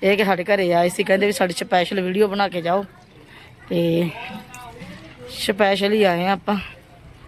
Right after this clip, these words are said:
ਇਹਨਾਂ ਨੂੰ ਪੁੱਛਦੇ ਆ ਵੀ ਕਿਰਨਾਂ ਨੂੰ ਮਿਲ ਕੇ ਤੁਹਾਨੂੰ ਕਿੱਦਾਂ ਲੱਗਿਆ ਤੇ ਕੀ ਗੱਲਬਾਤ ਆ। ਗੱਡੀ ਸਾਡੇ ਪਿੱਛੇ ਆਈ ਜਾਂਦੀ ਆ।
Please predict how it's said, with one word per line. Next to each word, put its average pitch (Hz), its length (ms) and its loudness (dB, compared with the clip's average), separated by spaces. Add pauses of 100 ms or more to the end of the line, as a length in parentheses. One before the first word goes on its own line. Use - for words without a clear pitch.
(380)
ਇਹਨਾਂ 226 260 4
ਨੂੰ 240 100 0
ਪੁੱਛਦੇ 220 440 2
ਆ 220 60 0 (720)
ਵੀ 214 60 -10
ਕਿਰਨਾਂ 202 440 2
ਨੂੰ 208 100 -2
ਮਿਲ 185 160 0
ਕੇ 185 160 -6
ਤੁਹਾਨੂੰ 185 240 -2
ਕਿੱਦਾਂ 170 300 0
ਲੱਗਿਆ 185 340 2 (800)
ਤੇ 185 240 4
ਕੀ 196 240 2
ਗੱਲਬਾਤ 180 500 2
ਆ। 202 100 2 (800)
ਗੱਡੀ 196 200 2
ਸਾਡੇ 196 220 2
ਪਿੱਛੇ 185 340 -2
ਆਈ 170 160 2
ਜਾਂਦੀ 185 340 0
ਆ। 202 120 2